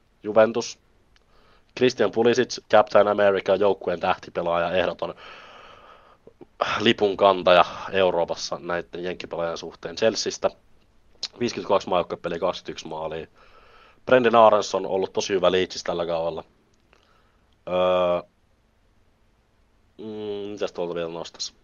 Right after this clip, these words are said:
No, Timothy Weah, mielenkiintoinen pela-, pelaaja. Isänsä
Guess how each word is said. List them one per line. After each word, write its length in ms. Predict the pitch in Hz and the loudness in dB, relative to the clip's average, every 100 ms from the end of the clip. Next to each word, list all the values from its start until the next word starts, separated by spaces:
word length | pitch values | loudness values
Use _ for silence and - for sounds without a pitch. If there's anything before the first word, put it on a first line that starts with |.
| _ | _
No, 200 | 98 107 | -8 -6
Timothy 380 | 107 - 214 - | -6 0 2 4
Weah, 440 | 117 113 78 - _ - | 6 6 6 -2 _ -4
mielenkiintoinen 460 | 117 95 90 85 | 0 0 -2 -6
pela-, 320 | 82 82 - | -8 -10 -8
pelaaja. 360 | 92 90 87 85 - - - - - | -4 0 2 0 -4 -20 -20 -14 -8
Isänsä 400 | 131 113 - | 2 4 4